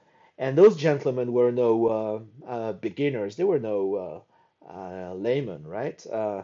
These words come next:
Mister Simon and Mister Newell, uh, were in their own, <laughs> in their own, uh, uh, time, they were the top computer scientists. They got Turing Awards, uh, they got Nobel Prizes, et cetera. So these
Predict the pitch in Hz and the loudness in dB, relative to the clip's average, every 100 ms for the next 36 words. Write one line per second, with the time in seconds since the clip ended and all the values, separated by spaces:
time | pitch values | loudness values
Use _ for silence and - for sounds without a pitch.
0 | - 131 139 123 - 143 139 143 143 123 | -10 -10 -6 -8 -2 -2 0 -2 -2 -4
1 | 123 - 107 120 123 123 123 - - - | -6 -8 -6 -2 2 2 0 -6 -20 -20
2 | _ _ - 104 101 98 98 95 101 120 | _ _ -10 -8 -6 -8 -8 -6 2 4
3 | 117 113 110 _ _ - 139 151 151 135 | 6 4 0 _ _ -6 0 4 6 6
4 | 123 120 120 120 165 180 185 160 135 123 | 4 2 -4 -6 -4 2 6 8 6 4
5 | 120 113 110 107 - - - _ - - | -4 -4 -6 -8 -14 -20 -20 _ -14 -8
6 | 101 98 92 90 90 - - 202 202 139 | -6 -6 -6 -6 -8 -12 0 4 4 2
7 | 135 120 123 151 139 107 110 107 - - | -2 -4 2 4 4 0 -2 -6 -4 -2
8 | 117 117 104 180 - - 104 98 85 - | -4 -8 -8 -4 -4 -6 -10 -12 -16 -4
9 | 113 147 131 135 - 120 117 101 107 107 | -2 0 -2 -6 -8 -10 -8 -4 -2 -2
10 | 107 - - _ _ _ - 101 98 90 | -6 -12 -20 _ _ _ -12 -10 -6 -4
11 | 131 120 - 110 117 104 - 104 101 104 | -2 -4 -2 0 0 -2 -4 -6 -6 -8
12 | 98 101 - 220 - - 107 98 147 202 | -10 -16 -6 -4 -4 -6 -6 -6 -4 -6
13 | 196 | -10